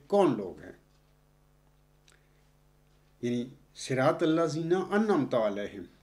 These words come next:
गैरिल मग़ज़ूबि अलैहिम वलज़्ज़ालिन। सामिन इकराम, पहले सवाल यानी ये कि सिरात मुस्तकीम की तरफ हदायत क्या है और इस हदायत से क्या मुराद है, इस सवाल का जवाब अल्लाह ताला ने हम मुसलमानों को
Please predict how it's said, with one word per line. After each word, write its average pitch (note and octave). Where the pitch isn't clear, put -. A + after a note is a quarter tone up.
गैरिल B2+
मग़ज़ूबि A2
अलैहिम G2
वलज़्ज़ालिन। F2
सामिन F#3
इकराम, G#3
पहले G#3+
सवाल C3
यानी C#3
ये C#3
कि F3+
सिरात C#3
मुस्तकीम D3+
की -
तरफ C#3+
हदायत B2
क्या C#3
है C3
और B2+
इस -
हदायत A#2+
से C#3+
क्या D#3+
मुराद G2
है, F#2+
इस A3
सवाल E3
का E3+
जवाब C#3
अल्लाह C#3+
ताला C3
ने C3+
हम D#3+
मुसलमानों C3+
को B2